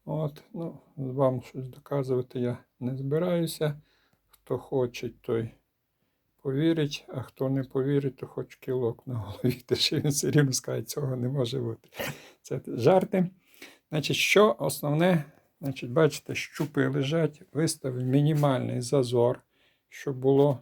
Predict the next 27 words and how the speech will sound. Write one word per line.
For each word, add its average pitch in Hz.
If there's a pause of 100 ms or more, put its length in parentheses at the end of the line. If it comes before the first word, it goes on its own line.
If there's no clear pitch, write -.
більш-менш 131
похоже 139
десь, 131 (480)
ну 156
тут, 143
напевно, 135
що -
менше, 117
ніж -
п'ятдесят 156
герц, 160
тому 139
що -
є 139
мигання, 135
десь, 120
напевно, 123 (460)
герц 120
двадцять 117
п'ять 117
буде. 170 (840)
Так, 131
високочастотна 156
складова 143 (120)
у 139
нас 123
заходить 127